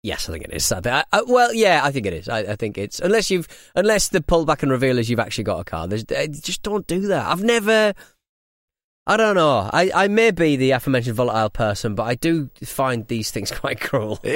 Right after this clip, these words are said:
Speaker 2: is
Speaker 1: I,
Speaker 2: cruel.
Speaker 1: I
Speaker 2: Like,
Speaker 1: find them,
Speaker 2: I, I was
Speaker 1: I
Speaker 2: on a
Speaker 1: find
Speaker 2: s-,
Speaker 1: them hard to get to.
Speaker 2: I was on a stag weekend once
Speaker 1: Mm.
Speaker 2: where the, uh, and I, wa-, I was just invited. I wasn't in the, in the, in the,
Speaker 1: Mm.
Speaker 2: in the part, the stag party, or the, um, the
Speaker 1: Mm.
Speaker 2: wedding party or anything. And, um, the best man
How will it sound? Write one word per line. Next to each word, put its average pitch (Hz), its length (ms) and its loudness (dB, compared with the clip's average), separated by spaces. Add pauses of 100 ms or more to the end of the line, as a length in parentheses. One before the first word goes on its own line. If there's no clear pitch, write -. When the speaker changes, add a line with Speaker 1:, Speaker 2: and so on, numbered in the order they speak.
Speaker 2:
is 170 100 0
Speaker 1:
I, - 20 -14
Speaker 2:
cruel. 139 140 0
Speaker 1:
I 147 80 2
Speaker 2:
Like, 139 160 -6
Speaker 1:
find 143 380 2
them, 143 80 2
Speaker 2:
I, 196 80 4
I 208 160 2
was 262 140 0
Speaker 1:
I 202 40 0
Speaker 2:
on - 20 0
a 214 80 2
Speaker 1:
find 180 80 4
Speaker 2:
s-, - 40 0
Speaker 1:
them 139 100 0
hard 143 300 0
to 120 120 -4 (400)
get 107 220 -2
to. - 140 -2
Speaker 2:
I - 80 4
was 190 160 2
on 185 60 2
a 147 40 -2
stag 156 300 2
weekend 113 340 -2
once - 500 -8 (460)
Speaker 1:
Mm. 98 200 -4
Speaker 2:
where 107 500 -2
the, 101 680 -2 (100)
uh, 92 140 -2
and 139 80 0
I, 151 60 4
wa-, 156 180 2
I 151 120 2
was 143 140 0
just 127 140 -2
invited. 113 460 -2
I - 20 -2
wasn't 101 300 -4
in 98 80 -4
the, 76 160 -6
in 101 100 -2
the, 95 180 -4
in 98 100 -4
the, 92 100 -4
Speaker 1:
Mm. 82 120 -12 (140)
Speaker 2:
in 92 120 -6
the 87 100 -8
part, 98 280 -2
the 98 60 -8
stag 98 320 -4
party, 76 220 -4
or 80 100 -6
the, 98 240 -4
um, 85 220 -6
the 92 160 -6
Speaker 1:
Mm. 80 80 -8
Speaker 2:
wedding 95 180 -4
party 78 240 -6
or 80 40 -8
anything. - 340 -10 (580)
And, 104 260 -4
um, 104 360 -2
the 104 80 -4
best 120 360 -2
man 95 520 -4